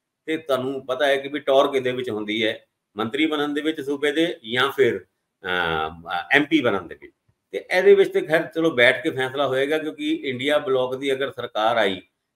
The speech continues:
ਤੇ ਮੰਤਰੀ ਦੇ ਦਾਅਵੇਦਾਰ ਬਹੁਤ ਸਾਰੇ ਨਿਕਲਣੇ ਆ, ਜਿਹਦੀ ਇੱਕ ਸੀਟ ਵੀ ਆਈ ਨਾ ਉਹ ਵੀ ਮੰਤਰੀ ਦਾ ਦਾਅਵੇਦਾਰ ਹੋਏਗਾ ਉਹਦੇ ਵਿੱਚ।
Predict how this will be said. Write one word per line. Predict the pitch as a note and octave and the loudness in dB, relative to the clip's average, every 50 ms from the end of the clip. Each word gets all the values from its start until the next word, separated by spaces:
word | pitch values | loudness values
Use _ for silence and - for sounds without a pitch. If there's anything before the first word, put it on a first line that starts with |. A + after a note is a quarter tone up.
| _ _ - | _ _ -8
ਤੇ | C3 | -6
ਮੰਤਰੀ | B2+ A#2+ C3 C#3+ C#3+ C#3+ D#3+ E3 E3+ | -4 -2 -2 -2 -4 -4 -4 -4 -4
ਦੇ | E3 F3 E3 | -2 -4 -6
ਦਾਅਵੇਦਾਰ | - A2 G#2 G2+ G#2 A#2+ C#3 C3+ D3 D3+ D#3 D#3 | -2 0 0 2 2 2 0 0 0 -2 -2 -2
ਬਹੁਤ | - C3+ D3+ G3 G#3+ G3+ | -2 0 2 2 2 4
ਸਾਰੇ | - E3+ E3 D#3+ D#3 | 4 4 4 4 4
ਨਿਕਲਣੇ | C#3 B2+ - G#2 G2 F#2 E2+ D#2 | 0 -2 -2 -2 -4 -4 -4 -6
ਆ, | D2 D2+ | -8 -10
ਜਿਹਦੀ | - A#2 C3+ C#3 D#3 D#3+ D#3+ | -12 -12 -8 -4 -4 -4 -2
ਇੱਕ | E3+ E3+ E3+ E3+ | -4 -6 -6 -6
ਸੀਟ | - D#3+ D#3+ D#3 D#3+ | -2 -2 -2 -2 0
ਵੀ | D#3+ D#3 D#3 C#3+ | -2 -2 0 0
ਆਈ | B2+ B2+ C3+ | 0 0 -2
ਨਾ | D3 F3 F3 | -2 -2 -2
ਉਹ | F3+ F3+ | -2 0
ਵੀ | F#3+ F#3+ | 0 0
ਮੰਤਰੀ | D#3+ D3+ C#3+ D3 C#3+ D3 | 0 -2 -2 -4 -6 -4
ਦਾ | C#3 C#3+ C3+ | -2 0 0
ਦਾਅਵੇਦਾਰ | B2 A#2+ A#2+ B2 A#2 A#2 A#2 A2 | 0 0 0 0 0 0 0 0
ਹੋਏਗਾ | - G#2+ F#2+ F#2+ A2 B2 C#3 | 0 -2 -2 0 0 0 0
ਉਹਦੇ | D3 D3 C#3+ D3 | -2 -2 -4 -4
ਵਿੱਚ। | D3 D#3+ E3 - - | -4 -4 -6 -6 -8